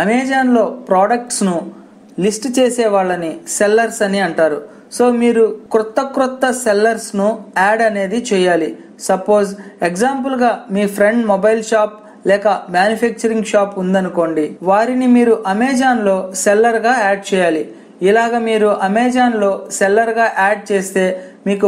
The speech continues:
per seller త్రీ థౌజండ్ రూపీస్ అనేది వస్తుంది. అలాగే ఆ షాప్లో ఉన్నటువంటి ఏ ఐటమ్ అయినా సరే Amazon-లో ఆన్‌లైన్ ద్వారా పర్చేస్ చేస్తే మీకు ఆ ప్రోడక్ట్ మీద టెన్ పర్సెంట్ కమిషన్ అనేది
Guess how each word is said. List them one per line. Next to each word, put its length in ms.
per 120
seller 320
త్రీ 120
థౌజండ్ 380
రూపీస్ 360
అనేది 300
వస్తుంది. 420
అలాగే 360
ఆ 20
షాప్లో 400
ఉన్నటువంటి 520
ఏ 40
ఐటమ్ 320
అయినా 200
సరే 220
Amazon-లో 640
ఆన్‌లైన్ 420
ద్వారా 220
పర్చేస్ 540
చేస్తే 320
మీకు 180
ఆ 40
ప్రోడక్ట్ 520
మీద 120
టెన్ 240
పర్సెంట్ 420
కమిషన్ 580
అనేది 240